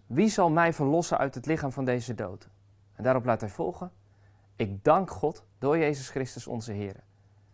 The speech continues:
En als hij dat schrijft, is zijn vertrouwen gegroeid. Niet zijn zelfvertrouwen, maar wel zijn vertrouwen op God. Jezus heeft gedaan wat wij niet kunnen.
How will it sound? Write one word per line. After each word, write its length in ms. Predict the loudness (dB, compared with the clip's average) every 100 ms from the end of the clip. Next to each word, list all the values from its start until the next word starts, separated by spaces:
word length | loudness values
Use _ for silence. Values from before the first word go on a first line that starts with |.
| _ _ _ -18
En 100 | -2
als 120 | 2 2
hij 140 | 4
dat 220 | 6 4
schrijft, 480 | 4 2 2 0 -6 _ -20 -6
is 180 | -2 2
zijn 160 | 4 2
vertrouwen 460 | 4 6 8 6
gegroeid. 480 | 0 -4 -2 -2 -6 -20 _ -20 -20 0
Niet 200 | 4 6
zijn 160 | 4 0
zelfvertrouwen, 800 | 4 4 4 0 0 0 0 0
maar 260 | 0 0
wel 220 | 4 4 4
zijn 160 | 2
vertrouwen 420 | 0 2 4 4
op 100 | 2
God. 340 | 0 -2 -2 -6 _ _ _ _ _ _ _ _
Jezus 400 | 6 10 10 8
heeft 180 | 2 2
gedaan 300 | 4 6 6
wat 140 | 6 6
wij 180 | 4
niet 200 | 4 0
kunnen. 240 | 0 -2